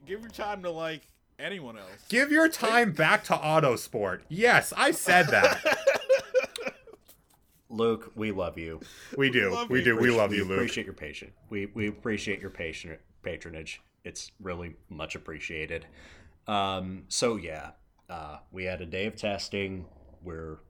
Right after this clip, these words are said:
Speaker 3: already in, in part of, like, uh, <sighs> we're gonna be drawing so many bad conclusions that will end up going sideways by the time we get to Australia.
Speaker 2: Yeah,
Speaker 3: Who
Speaker 2: I mean,
Speaker 3: knows? By the
Speaker 2: clearly,
Speaker 3: time
Speaker 2: uh,
Speaker 3: we get to Australia, we'll have overhyped Ferrari again and have gotten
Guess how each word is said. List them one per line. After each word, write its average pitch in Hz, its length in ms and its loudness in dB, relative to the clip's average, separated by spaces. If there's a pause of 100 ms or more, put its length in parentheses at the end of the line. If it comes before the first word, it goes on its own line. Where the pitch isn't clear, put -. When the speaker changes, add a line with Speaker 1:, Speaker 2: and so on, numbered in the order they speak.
(160)
Speaker 3:
already 117 480 0
in, 104 220 -6 (340)
in 107 240 -2
part 110 380 -2
of, 92 100 -8
like, 87 400 -6
uh, 78 300 -6 (1400)
<sighs> - 20 -6 (800)
we're 147 140 -4
gonna 131 140 0
be 110 80 0
drawing 98 320 -2
so 101 580 0
many 95 280 -4
bad 87 420 -4
conclusions 90 880 -8
that 101 160 -4
will 98 140 -8
end 92 180 -8
up 85 100 -8
going 82 300 -8
sideways 80 680 -4
by 85 140 -8
the - 140 -16
time 80 240 -6
we 80 80 -10
get - 160 -10
to - 120 -2
Australia. 76 800 -6 (360)
Speaker 2:
Yeah, 117 160 0
Speaker 3:
Who 113 60 4
Speaker 2:
I - 80 6
mean, 131 100 4
Speaker 3:
knows? 107 180 2
By - 160 4
the 135 40 8
Speaker 2:
clearly, 123 160 4
Speaker 3:
time 180 160 8
Speaker 2:
uh, 185 40 4
Speaker 3:
we 156 60 4
get 160 160 6
to 160 80 6
Australia, 135 560 6
we'll 120 240 0
have 113 240 2
overhyped 120 640 2
Ferrari 107 500 0
again 101 440 -2
and 95 80 -8
have 104 160 -6
gotten 104 320 0